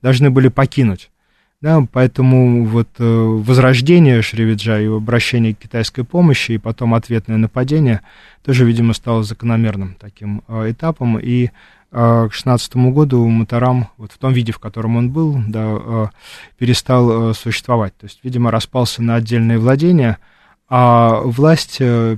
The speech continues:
перешла к родственнику, э, Дхармавангши, но фактически его зятю, то есть по женской линии,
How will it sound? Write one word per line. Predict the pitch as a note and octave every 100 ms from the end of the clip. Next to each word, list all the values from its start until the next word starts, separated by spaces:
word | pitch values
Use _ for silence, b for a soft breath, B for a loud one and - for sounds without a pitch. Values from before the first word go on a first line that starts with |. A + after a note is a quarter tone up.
| _
перешла | A#2 A#2 - C#3 C#3
к | -
родственнику, | A#2+ A#2+ C3+ - A#2+ A2 A2+ A2 G2+ b b b b
э, | - A2 A2 A2+ A2+ A#2 A#2
Дхармавангши, | B2+ B2 C3+ E3 E3+ - B2
но | A#2 B2 B2 C3+ B2+ B2
фактически | A2 A#2+ A#2 C3+ - B2
его | B2
зятю, | A#2+ A2+ G2
то | -
есть | G#2
по | - A2+ A2 A2
женской | A#2 G#2+ - B2
линии, | C#3+ A#2+ G2+